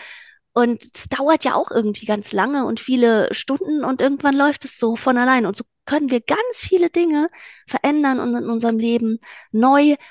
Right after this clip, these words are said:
lernen, wenn wir einfach auch so von Anfang an wissen, so auf der anderen Seite, irgendwann kann ich's und irgendwann geht es. Und Schritt für Schritt, der eine schneller, der andere langsamer, können wir alles lernen.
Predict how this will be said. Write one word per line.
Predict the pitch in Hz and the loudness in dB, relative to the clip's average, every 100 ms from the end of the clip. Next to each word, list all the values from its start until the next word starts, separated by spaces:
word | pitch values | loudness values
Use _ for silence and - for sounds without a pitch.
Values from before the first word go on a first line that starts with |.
| - | -6
lernen, | 233 240 254 262 247 226 | 2 4 2 0 -2 -2
wenn | 233 | -4
wir | 226 | -2
einfach | - 294 - 277 - - - - | -2 -2 -4 -8 -8 -20 -20 -14
auch | - - | -10 -4
so | 247 | -4
von | - - | -4 -2
Anfang | 196 208 294 254 | -2 -2 -4 -2
an | 262 | -2
wissen, | 277 - 262 | -4 -6 -4
so | 262 247 - | -2 -2 -4
auf | 262 | -4
der | - | -4
anderen | 330 330 285 | -2 -2 0
Seite, | 285 294 302 - _ _ _ - | 0 -2 -6 -6 _ _ _ -4
irgendwann | 294 320 339 | -2 -2 -6
kann | 339 - 180 | -6 -6 -6
ich's | 185 - - _ _ _ _ | -8 -14 -20 _ _ _ _
und | - 220 | -8 -4
irgendwann | 277 294 285 277 | -4 -4 -4 -4
geht | 202 175 | -4 -6
es. | 190 - _ _ _ _ _ _ _ | -12 -20 _ _ _ _ _ _ _
Und | 262 262 | -8 -4
Schritt | - 262 | -4 -4
für | - | -4
Schritt, | - 466 539 - - | -4 -2 -4 -6 -6
der | 233 | -4
eine | 220 | -4
schneller, | 220 233 247 262 | -4 -2 0 0
der | 233 | -2
andere | 214 214 | -4 -4
langsamer, | 196 220 226 226 | -2 -2 0 -2
können | 220 - 196 202 | -2 -2 0 0
wir | - | 0
alles | 185 190 185 - | 2 2 0 -4
lernen. | 175 170 170 180 | -4 -6 -6 -12